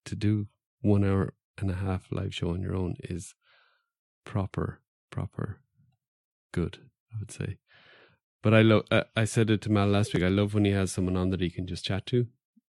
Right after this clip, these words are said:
It makes it more like, more like what we do and what, uh,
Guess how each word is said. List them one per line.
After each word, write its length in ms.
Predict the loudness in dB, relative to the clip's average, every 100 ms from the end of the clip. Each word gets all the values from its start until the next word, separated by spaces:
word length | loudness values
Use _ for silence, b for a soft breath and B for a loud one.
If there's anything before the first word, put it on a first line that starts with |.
| _
It 180 | -4 -2
makes 200 | -4 -4
it 60 | -4
more 240 | -2 -2
like, 300 | -2 -4 -10 _ _ _
more 200 | 2 4
like 140 | 4 0
what 140 | -2
we 140 | 0 2
do 260 | 2 2 -4 -20 -20 _ -20 -14 -6
and 360 | -4 -4 -8 -16 b b b b b _ _ -10
what, 220 | -6 -6 -6 -6
uh, 260 | -4 -4